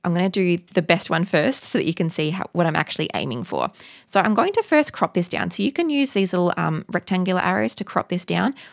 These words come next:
We wanna crop it to exactly where your actual image is because we don't need any of that extra space. Another cheats way to crop, or another hack to cropping quicker, is if you grab these candles, it actually just makes it bigger and smaller. But if you hold shift at the same time as holding that,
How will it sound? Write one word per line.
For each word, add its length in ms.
We 40
wanna 140
crop 260
it 140
to 100
exactly 480
where 180
your 280
actual 320
image 400
is 200
because 220
we 80
don't 140
need 120
any 200
of 60
that 140
extra 300
space. 420
Another 320
cheats 360
way 140
to 60
crop, 400
or 240
another 240
hack 180
to 80
cropping 300
quicker, 340
is 140
if 180
you 160
grab 300
these 240
candles, 560
it 100
actually 240
just 120
makes 200
it 140
bigger 180
and 100
smaller. 300
But 120
if 100
you 120
hold 240
shift 400
at 60
the 80
same 180
time 220
as 80
holding 280
that, 180